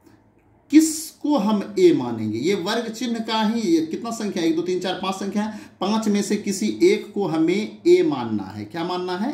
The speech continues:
ए मानना है। तो ए किसको मानेंगे? बारंबारता में आप देख लीजिए, सबसे बड़ा बारंबारता कौन है?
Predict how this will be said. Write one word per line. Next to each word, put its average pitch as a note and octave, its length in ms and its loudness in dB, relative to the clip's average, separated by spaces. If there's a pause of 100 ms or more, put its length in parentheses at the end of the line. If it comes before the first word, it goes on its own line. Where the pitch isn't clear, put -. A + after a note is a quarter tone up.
ए D#3 140 8
मानना B2 300 -4
है। A#2+ 80 -6
तो - 220 -4
ए G3+ 80 2
किसको G3+ 340 -6
मानेंगे? G3 400 -4 (440)
बारंबारता A3 880 0
में B3 100 -4
आप G3+ 240 -8
देख G#3+ 240 -4
लीजिए, F3+ 340 -2
सबसे G#3+ 460 -4
बड़ा F3+ 260 0
बारंबारता F3 540 -4
कौन B2+ 220 -4
है? - 160 -12